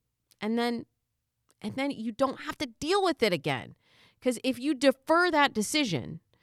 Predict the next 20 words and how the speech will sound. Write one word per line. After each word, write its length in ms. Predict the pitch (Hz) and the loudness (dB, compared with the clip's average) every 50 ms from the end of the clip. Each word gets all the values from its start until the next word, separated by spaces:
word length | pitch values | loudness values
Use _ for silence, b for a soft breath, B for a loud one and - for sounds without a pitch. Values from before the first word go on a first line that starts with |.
| b b b | b b b
and 160 | b 190 196 196 | b -2 0 0
you're 120 | 196 202 | 2 2
like, 340 | 196 196 190 190 185 - _ _ _ _ _ _ _ _ _ - | 2 2 2 2 0 -4 _ _ _ _ _ _ _ _ _ -8
"Well, 260 | 180 214 226 226 214 - | -2 2 4 4 4 2
I 100 | - 180 | 0 -6
think 280 | - - 233 262 - | -4 -4 -4 -2 -4
it's 140 | 190 - - | -6 -8 -8
probably 480 | - - - 180 175 170 151 151 147 139 | -6 2 4 6 6 6 2 -2 -2 -4
a 40 | |
no," 360 | 135 131 123 120 123 127 131 - - | -4 -4 -4 -6 -6 -8 -10 -10 -8
and 140 | - 165 175 | -6 -6 -4
then 100 | 170 170 | -2 -2
you 80 | 175 175 | -4 -4
think 200 | - 208 208 208 | -4 -4 -4 -2
about 180 | 180 180 175 | -2 -2 -2
it 60 | 170 | -2
for 100 | - 165 | -4 -8
twenty-four 380 | 156 - - 170 165 160 - 156 | -10 -8 -6 -6 -6 -6 -4 -4
hours 220 | 147 143 143 139 | -4 -4 -4 -6
later, 340 | 151 143 139 131 135 131 143 | -8 -8 -8 -8 -6 -8 -8